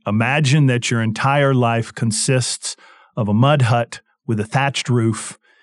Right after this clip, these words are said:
surrounded by nothing but dirt and sand. What could you possibly imagine your life could ever become? The, the, the, your destiny is defined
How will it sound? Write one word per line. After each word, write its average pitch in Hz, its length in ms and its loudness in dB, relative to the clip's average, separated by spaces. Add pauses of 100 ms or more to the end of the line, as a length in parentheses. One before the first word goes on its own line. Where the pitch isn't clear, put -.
(400)
surrounded 123 720 0
by 107 100 -2
nothing 117 360 0
but 98 240 -4
dirt 123 360 -2
and 104 160 -4
sand. 117 720 -2 (1000)
What - 200 -2
could 147 160 2
you 147 80 4
possibly 131 680 0
imagine 117 840 0 (180)
your 131 200 2
life 117 360 0
could - 160 -4
ever 113 240 -2
become? 101 520 -6
The, 110 200 -2
the, 120 260 -2 (360)
the, 120 240 -2
your 131 240 2
destiny 147 960 2
is 127 240 0
defined 117 960 0